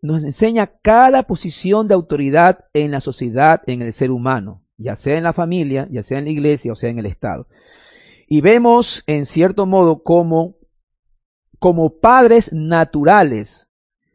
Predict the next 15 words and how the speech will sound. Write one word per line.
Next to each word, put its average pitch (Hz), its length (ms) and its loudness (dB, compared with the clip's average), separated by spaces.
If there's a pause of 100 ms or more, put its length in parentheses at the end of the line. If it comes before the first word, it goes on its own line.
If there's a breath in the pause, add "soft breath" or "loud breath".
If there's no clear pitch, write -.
en 123 140 -4
la 143 80 -2
familia 208 640 0
implica 170 840 0
una 156 260 -4
cierta 180 500 -2
obligación 147 760 -4
debido 147 880 0
a 113 140 -8
esta 147 280 -2
relación 151 420 -4
de 151 60 -2
autoridad 143 480 -6
que 117 100 -10
Dios 113 360 -10